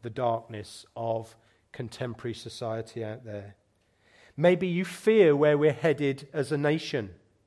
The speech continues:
Maybe you've experienced the godlessness, the wickedness at school or at work, at college,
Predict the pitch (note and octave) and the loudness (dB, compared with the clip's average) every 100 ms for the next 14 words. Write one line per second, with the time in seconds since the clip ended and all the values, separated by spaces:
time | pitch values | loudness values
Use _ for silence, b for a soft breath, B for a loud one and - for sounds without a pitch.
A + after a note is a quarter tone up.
0 | _ _ _ _ _ _ _ _ _ _ | _ _ _ _ _ _ _ _ _ _
1 | _ _ D#3 F3+ F3+ F3+ F3+ G3 F#3 - | _ _ 2 4 2 -2 -2 -4 -4 -14
2 | - G3 A3+ A3 D#3 - - D3 C3 F3+ | -4 0 4 4 2 -4 -8 -8 2 2
3 | G3+ G3 - D#3+ B2+ - C#3 D3 G#3+ A3 | 4 0 -4 -6 -6 -4 0 2 2 0
4 | E3+ C3+ A2+ - - - _ _ _ _ | -4 -4 -4 -10 -18 -20 _ _ _ _
5 | _ E3+ E3+ - - - A3 A#3 G#3+ D#3+ | _ -2 -2 -2 -12 0 2 4 4 4
6 | C3+ C#3 D3+ E3 F#3+ G3+ E3+ D3 D#3+ D#3 | 6 4 2 4 6 8 6 4 -6 -6
7 | - G#3+ G3+ C3+ - - | 2 4 6 2 -2 -16